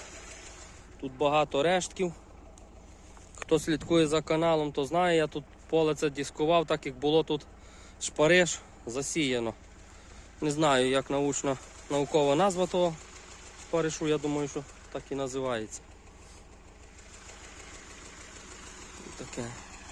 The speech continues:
Юмзик бідолаха, ще в тій порі я ним ніколи не горав. Ну, але тут трошки вивезли. От десь тут горбочком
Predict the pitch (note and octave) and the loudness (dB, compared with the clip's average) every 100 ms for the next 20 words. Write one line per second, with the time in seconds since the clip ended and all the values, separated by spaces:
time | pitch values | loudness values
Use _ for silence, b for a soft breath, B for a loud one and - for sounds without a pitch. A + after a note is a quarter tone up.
0 | - - - D3+ D#3+ D3+ D#3 D#3+ D3+ E3 | -18 -18 -10 -2 -2 -2 -2 -2 2 4
1 | E3+ D#3+ C#3+ D#3+ D#3 - F3 D#3 E3 F3 | 4 4 -2 0 0 0 -4 0 4 6
2 | E3 D#3+ D3+ - - - - - - - | 6 4 0 -14 -18 -18 -18 -18 -18 -18
3 | - - - - D3 D3+ D3 C#3 F#3 F#3 | -18 -18 -18 -6 -2 0 -2 2 2 4
4 | F3+ E3 F3+ F3+ E3+ - - - - - | 2 0 0 0 -2 -10 -18 -18 -18 -18
5 | - - - - - - - - - - | -18 -18 -18 -18 -16 -16 -16 -16 -16 -8
6 | G3 F3+ D#3 C#3 - - - - - - | -4 -2 0 0 -4 -10 -18 -18 -18 -18
7 | - - - - - - - - - - | -18 -18 -18 -18 -18 -16 -16 -16 -16 -18
8 | - - - - - - - - - - | -18 -18 -16 -16 -16 -16 -16 -16 -18 -16
9 | - - - - - - - - - - | -16 -16 -16 -16 -16 -16 -16 -16 -16 -16
10 | - - - - D#3+ - E3 D#3 E3+ E3+ | -16 -16 -10 -6 -4 4 4 4 2 4
11 | D#3+ D#3 C#3+ D3 C3 - - - - - | 6 4 2 -2 -4 -14 -20 -20 -20 -20
12 | - - C3 C3+ - C3 C#3 C3+ D3 C#3 | -16 -10 -6 -6 -6 -6 -6 0 -2 0
13 | C#3+ C3+ | -4 -4